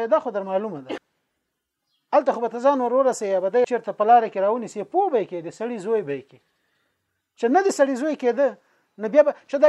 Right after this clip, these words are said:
یوازې ویم ډار کې، یوازې سترګې مو ور برګې کې، یوازې دا ورته ووایه چې ګوره، د الله په خاطر مې درته نصیحت وکړ، د کفارو ملګرتیا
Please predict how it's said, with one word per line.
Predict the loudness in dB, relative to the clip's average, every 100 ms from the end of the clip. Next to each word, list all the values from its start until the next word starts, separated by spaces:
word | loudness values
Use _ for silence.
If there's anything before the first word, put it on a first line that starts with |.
| 4
یوازې | 2 2 2
ویم | 2 2 2 2
ډار | 2 0 -4
کې، | 0
یوازې | 2 2 -2
سترګې | -6 -4 -4
مو | -4
ور | 0
برګې | 2 2 0 -6
کې، | 2
یوازې | 2 4 2
دا | 2
ورته | 2 0
ووایه | 2 2 -2
چې | -4
ګوره، | 0 0 0 _ _ _ -4
د | 0
الله | 2 0
په | -2
خاطر | -4 -2 -4
مې | -4
درته | -6 -8
نصیحت | -8 -4 -4 -4
وکړ، | -4 -4 -4
د | -10
کفارو | -8 -4 -4 -4
ملګرتیا | -6 -8 -6